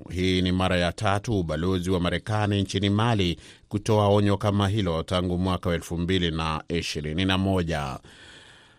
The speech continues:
Vyombo vya habari nchini Mali vimeripoti kwamba watu waliotekeleza mashambulizi hayo wana uhusiano na kundi la kigaidi la Islamic State. Usalama umeimarishwa mjini Bamako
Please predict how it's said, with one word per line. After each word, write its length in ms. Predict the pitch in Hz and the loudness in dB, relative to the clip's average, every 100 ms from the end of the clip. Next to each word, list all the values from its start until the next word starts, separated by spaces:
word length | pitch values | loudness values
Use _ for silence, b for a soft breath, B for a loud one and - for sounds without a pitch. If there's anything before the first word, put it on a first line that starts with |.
| B B - | B B 0
Vyombo 300 | 113 127 127 | 4 6 6
vya 140 | 123 | 6
habari 560 | 120 117 120 120 123 120 | 6 6 6 6 6 4
nchini 300 | 113 117 113 | 2 4 4
Mali 360 | 113 117 120 | 4 4 4
vimeripoti 760 | 113 107 107 101 - 110 110 117 | 2 4 4 4 4 2 2 2
kwamba 560 | 107 101 98 98 110 | 4 4 4 4 2
watu 440 | - 92 101 - 117 | 2 2 2 2 2
waliotekeleza 1120 | 101 95 90 101 - 90 95 107 104 101 110 | 4 4 2 -2 0 0 4 4 4 2 2
mashambulizi 680 | 107 98 78 76 80 85 98 | 0 -2 -4 -4 -4 -2 0
hayo 480 | 104 104 101 92 95 B B B B | 2 4 4 2 -2 B B B B
wana 400 | - 71 82 90 | -8 -4 -2 0
uhusiano 560 | 92 95 - 101 110 | 0 0 2 2 4
na 120 | 110 98 | 2 0
kundi 360 | - 104 101 | 0 0 2
la 100 | 95 | 0
kigaidi 460 | 90 87 92 104 107 | -2 -2 0 0 2
la 120 | 101 | 2
Islamic 560 | 90 - 101 104 104 - | 0 0 2 4 2 0
State. 560 | - 127 90 73 - B B - | -2 0 0 -2 -12 B B -16
Usalama 540 | 82 - 85 92 95 | -8 -2 0 2 2
umeimarishwa 760 | 90 90 87 87 87 101 110 | 0 2 2 2 2 0 0
mjini 360 | 92 85 90 82 | 0 0 0 -2
Bamako 640 | 76 92 92 90 - 85 | 0 0 2 0 0 -2